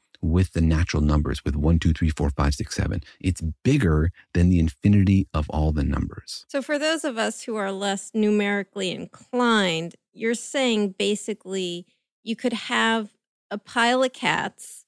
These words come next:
Speaker 1: Mm-hmm.
Speaker 2: but it's an infinite pile of cats.
Speaker 1: <laughs> Yeah.
Speaker 2: You're like, "Well, th-, this is infinity cats." But then you find just one more cat, and it looks so cute that you have to add it to the pile of infinity cats that you're hoarding. And now you have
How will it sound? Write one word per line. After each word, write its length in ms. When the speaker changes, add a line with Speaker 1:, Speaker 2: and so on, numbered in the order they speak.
Speaker 1:
Mm-hmm. 500
Speaker 2:
but 160
it's 180
an 100
infinite 460
pile 340
of 80
cats. 640
Speaker 1:
<laughs> 40
Yeah. 240
Speaker 2:
You're 100
like, 140
"Well, 160
th-, 200
this 240
is 140
infinity 560
cats." 680
But 340
then 200
you 140
find 560
just 340
one 420
more 280
cat, 480
and 80
it 120
looks 220
so 600
cute 540
that 240
you 100
have 240
to 80
add 240
it 120
to 100
the 80
pile 340
of 80
infinity 480
cats 520
that 200
you're 100
hoarding. 520
And 220
now 160
you 160
have 500